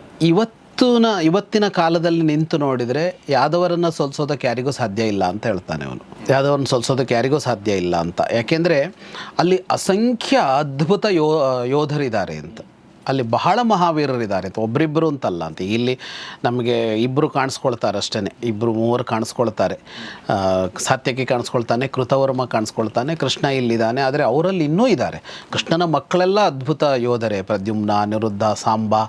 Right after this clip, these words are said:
ಮತ್ತು ಇನ್ನೂ ಇದ್ದಾರೆ, ಇನ್ನೂ ಇದ್ದಾರೆ. ಹ್ಮ್, ಭಾಗವತ ಹರಿವಂಶಗಳನ್ನು ನೋಡಿದರೆ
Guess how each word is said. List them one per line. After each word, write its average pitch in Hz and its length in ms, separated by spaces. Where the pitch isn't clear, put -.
ಮತ್ತು 120 180
ಇನ್ನೂ 185 360
ಇದ್ದಾರೆ, 113 340
ಇನ್ನೂ 143 240
ಇದ್ದಾರೆ. 92 280
ಹ್ಮ್, 95 1000
ಭಾಗವತ 123 420
ಹರಿವಂಶಗಳನ್ನು 123 840
ನೋಡಿದರೆ 123 500